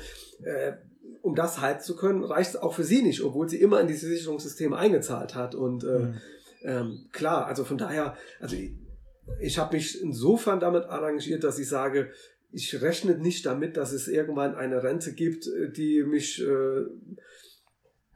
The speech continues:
Speaker 1: die mich so über Wasser hält, dass ich nicht mehr arbeiten muss. Also ich gehe einfach von aus, auf irgendeine, in irgendeiner Art und Weise <laughs> werde ich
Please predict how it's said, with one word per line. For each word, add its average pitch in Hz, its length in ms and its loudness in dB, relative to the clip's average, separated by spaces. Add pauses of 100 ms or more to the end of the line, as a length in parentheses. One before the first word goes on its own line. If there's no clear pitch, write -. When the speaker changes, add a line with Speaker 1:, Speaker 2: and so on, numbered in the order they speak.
(140)
Speaker 1:
die 160 100 0
mich 147 160 0
so 180 140 4
über 151 180 4
Wasser 139 240 0
hält, 147 100 0
dass 139 120 0
ich - 60 -4
nicht 156 120 -4
mehr 143 100 -2
arbeiten 143 340 2
muss. 123 220 -4
Also 123 140 0
ich - 180 -10
gehe 139 160 0
einfach 139 260 -4
von - 120 -4
aus, 147 260 -2 (160)
auf 160 220 -4
irgendeine, 190 460 8
in 92 60 -4
irgendeiner 180 300 2
Art 165 160 -2
und 151 80 -2
Weise 151 260 0
<laughs> - 20 -6
werde 180 200 2
ich - 180 6